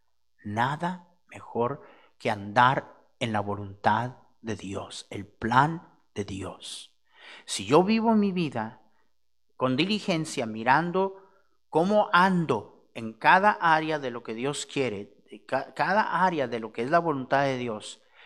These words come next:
eh, una vez más, nos descarriamos, somos ovejas. Por eso es que dice que tengo que mirar, ¿cómo? Con diligencia. Porque cuando menos pienso, ya me descarrié, ya tomé una decisión que va a afectar la voluntad de Dios aquí.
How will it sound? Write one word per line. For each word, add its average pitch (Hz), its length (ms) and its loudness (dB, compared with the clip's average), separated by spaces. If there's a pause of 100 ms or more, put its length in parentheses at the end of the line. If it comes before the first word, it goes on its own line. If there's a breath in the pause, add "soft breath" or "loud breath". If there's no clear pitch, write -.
(340 loud breath)
eh, 110 240 -16
una 120 180 0
vez 156 160 0
más, 208 340 4
nos 127 140 -2
descarriamos, 170 800 2
somos 147 320 2
ovejas. - 640 0 (240 soft breath)
Por 131 120 0
eso 139 80 0
es - 40 -6
que 180 80 4
dice 160 240 0
que 165 100 -2
tengo 151 220 0
que 170 100 -2
mirar, 147 680 2
¿cómo? 214 600 0 (540)
Con 156 160 -2
diligencia. 202 880 4 (380)
Porque 147 260 -4
cuando 147 240 4
menos 208 300 4
pienso, 240 400 2
ya 170 140 2
me 190 120 0
descarrié, 196 680 0 (320 loud breath)
ya 156 160 0
tomé 165 180 0
una 175 120 2
decisión 165 440 -2
que 156 120 -2
va 147 80 2
a - 20 2
afectar 160 560 4 (220 loud breath)
la 143 100 6
voluntad 131 460 4
de 156 80 2
Dios 156 240 -2
aquí. 247 480 2